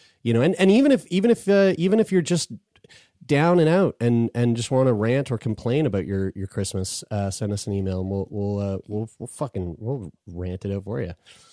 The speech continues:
Um, but yeah, I, I just, I don't know. I'm feeling, I'm feeling really, uh, I'm just feeling really, I, I'm really looking forward to it.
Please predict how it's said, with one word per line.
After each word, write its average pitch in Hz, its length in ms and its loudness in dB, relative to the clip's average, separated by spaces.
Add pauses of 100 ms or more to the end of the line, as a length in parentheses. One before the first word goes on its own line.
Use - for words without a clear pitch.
(200)
Um, 107 460 -2 (960)
but 107 640 -4
yeah, 110 320 0
I, 98 220 -2
I 110 80 -2
just, 110 260 -6
I 110 80 -2
don't 87 120 -6
know. 82 80 -10
I'm 98 100 -6
feeling, 107 480 -2 (260)
I'm 107 100 -4
feeling 117 300 0
really, 98 460 -2
uh, 85 220 -8 (1000)
I'm 147 120 2
just 135 160 0
feeling 98 280 0
really, 92 480 -4
I, 113 140 -4
I'm 120 100 -2
really 123 220 2
looking - 180 -6
forward 82 260 -16
to - 80 -14
it. - 120 -16